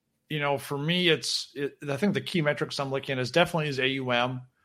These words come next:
but what's, like, my gross revenue? What's my net net? You know, looking at all of my expenses, we track that on a monthly basis, new clients in,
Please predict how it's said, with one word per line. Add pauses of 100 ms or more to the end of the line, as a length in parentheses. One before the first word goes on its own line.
(180)
but
what's,
like,
my
gross
revenue?
What's
my
net
net? (120)
You
know,
looking
at
all
of
my
expenses,
we
track
that
on
a
monthly
basis, (300)
new
clients
in,